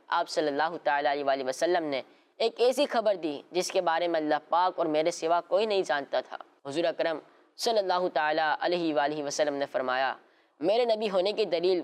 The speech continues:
وہ بوڑھا شخص ہے جس سے تم یمن میں مل کے آئے ہو۔" میں نے عرض کی، "میں تو وہاں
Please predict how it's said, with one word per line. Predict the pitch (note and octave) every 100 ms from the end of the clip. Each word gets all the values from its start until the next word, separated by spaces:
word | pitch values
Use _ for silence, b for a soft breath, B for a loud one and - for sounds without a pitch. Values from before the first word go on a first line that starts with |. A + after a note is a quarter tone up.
| -
وہ | G#3
بوڑھا | F3+ B3 D4
شخص | C4 B3 G3+ G3+
ہے | C3+ - _
جس | D3+ D3 A3
سے | D4
تم | C4+ C#4+
یمن | B3 A#3+ C#4
میں | C4+ A#3+
مل | G#3 C#4 C4+
کے |
آئے | A#3 G3+
ہو۔" | F#3+ D3+ - _ _
میں | E3
نے | G3+
عرض | A3 G3+
کی، | - A#3 F#3+
"میں | - F#3+ C#4
تو | - B3
وہاں | G#3+ A3